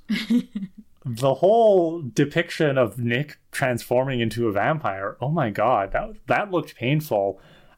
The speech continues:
Speaker 2: And I, I have to admit that as I was watching this movie, I had the thought, Steph, and I,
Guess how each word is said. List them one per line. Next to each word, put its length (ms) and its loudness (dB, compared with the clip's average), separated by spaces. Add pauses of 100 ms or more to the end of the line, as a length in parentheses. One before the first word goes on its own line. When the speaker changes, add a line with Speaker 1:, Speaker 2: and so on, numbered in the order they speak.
(120)
Speaker 2:
And 100 0
I, 180 0
I 120 0
have 300 -2
to 140 0
admit 380 0
that 140 0
as 240 -2
I 80 2
was 160 0
watching 340 0
this 200 -6
movie, 280 2
I 140 0
had 300 -4
the 80 -10
thought, 320 0
Steph, 280 0
and 220 -2
I, 200 -4